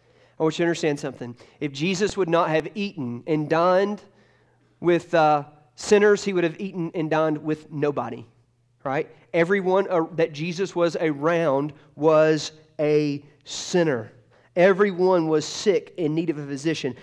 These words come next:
The only difference is that some didn't realize that they needed it, and others didn't think that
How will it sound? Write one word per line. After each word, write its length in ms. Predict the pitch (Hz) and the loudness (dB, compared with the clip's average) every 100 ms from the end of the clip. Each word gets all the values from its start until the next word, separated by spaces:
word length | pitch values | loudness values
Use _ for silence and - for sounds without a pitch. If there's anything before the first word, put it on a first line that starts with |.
| - | -8
The 140 | 151 | -4
only 260 | 165 175 196 | 0 2 2
difference 460 | 175 190 160 143 - | 2 0 0 -6 -6
is 180 | 143 | -8
that 140 | - - | -8 -10
some 340 | - 180 156 | -2 0 0
didn't 320 | 147 147 131 | -4 -6 -6
realize 760 | 135 160 135 127 127 180 - - _ _ _ - | 0 2 2 0 -2 -4 -6 -18 _ _ _ -2
that 140 | 156 | 0
they 160 | 156 147 | 2 0
needed 300 | 135 165 190 | 0 -2 2
it, 220 | 240 - - _ - | 2 0 -14 _ -6
and 160 | 143 160 | -6 0
others 360 | 180 180 151 | 0 0 -2
didn't 260 | 160 170 143 | -4 -6 -10
think 440 | - 160 156 156 | -6 -6 -6 -6
that 200 | 147 139 | -6 -6